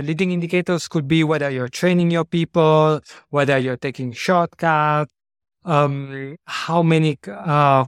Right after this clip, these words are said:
quality incidents you have, how many ethical incidents you have, uh, all those things that describe how solid your fundamentals are.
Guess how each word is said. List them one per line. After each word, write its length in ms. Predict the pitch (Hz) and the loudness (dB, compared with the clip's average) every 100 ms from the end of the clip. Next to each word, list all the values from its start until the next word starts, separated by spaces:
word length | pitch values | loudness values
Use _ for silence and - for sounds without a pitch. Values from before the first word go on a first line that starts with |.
| - | 0
quality 480 | 180 185 175 175 165 | 2 2 2 -2 -4
incidents 560 | 160 - 160 156 - | -4 -6 -4 -4 -6
you 140 | 156 135 | -6 -4
have, 760 | 139 147 143 143 143 135 131 - - - | -2 -2 -2 -4 -6 -8 -12 -18 -20 -4
how 140 | 156 | -2
many 260 | 147 135 139 | 2 2 0
ethical 400 | 165 175 170 151 | -2 -2 -2 -2
incidents 640 | 147 139 147 143 135 - | -4 -6 -4 -4 -6 -6
you 120 | 139 | -4
have, 720 | 139 135 135 135 135 139 131 139 _ _ _ | -2 -2 0 2 2 0 -4 -10 _ _ _
uh, 320 | 180 156 160 180 _ - | 2 4 4 0 _ 4
all 240 | 233 262 | 6 6
those 280 | 226 208 - | 2 0 -2
things 340 | 220 214 196 | -2 -2 -2
that 160 | - 156 | -4 -2
describe 840 | 160 - - 175 180 180 170 165 - - | -2 -2 -6 0 2 2 0 -6 -10 -8
how 340 | - 180 160 | 2 2 2
solid 520 | - - 165 156 156 | 0 0 0 0 0
your 160 | 139 135 | -2 -2
fundamentals 640 | - 143 139 131 123 - | -2 -6 -4 -4 -6 -6
are. 280 | 156 165 | -6 -6